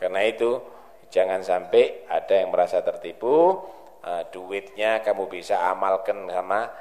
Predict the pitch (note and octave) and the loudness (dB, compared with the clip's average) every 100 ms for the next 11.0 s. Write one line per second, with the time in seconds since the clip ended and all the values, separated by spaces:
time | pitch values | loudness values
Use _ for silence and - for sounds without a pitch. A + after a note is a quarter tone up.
0 | - - - G#2+ G2+ F#2 F#2 G#2+ G2 F#2 | -20 -20 -2 4 4 4 2 4 4 6
1 | F#2+ F#2+ F#2+ B2+ F3 G#3 - - G#2+ F#2+ | 4 2 2 0 2 0 -2 2 2 2
2 | F#2+ G2+ - G2+ G#2 A2 G#2+ G2 G#2 G2+ | 0 0 2 2 2 0 -4 -6 -6 -2
3 | G2+ G2 F#2+ F#2+ G2 G2 D3 F#3+ - - | 2 2 0 -4 -6 -4 2 2 2 -2
4 | - - - - - - D#3 D3+ G#2+ G#2+ | -14 -20 -20 -20 -12 -2 -2 2 2 2
5 | F#2+ F#2 G2+ G#2+ G2 G#2+ G#2 G#2+ - G2 | -4 0 2 2 0 -2 -6 -6 2 2
6 | G2 G2+ G#2 G#2 G2 G#2 G#2 G#2 G#2 G2+ | 2 -2 -2 -10 -12 -12 0 6 6 6
7 | C3 F#3 F#3+ - - A#2 G#2 G#2 G2 G2 | 6 6 4 -4 0 4 4 2 -4 2
8 | A2 - G2+ G2+ G#2 G#2 G#2 G2 - G#2+ | 2 4 2 0 -6 -2 -2 -2 -6 -8
9 | G2 G2+ F#2+ G#2 G#2 G2+ F#2+ G#2+ G2+ A2 | -6 -10 -10 -10 2 2 4 4 4 6
10 | E3+ F#3+ - - A2+ A2+ - - C#3 | 6 6 -2 2 2 4 0 -2 0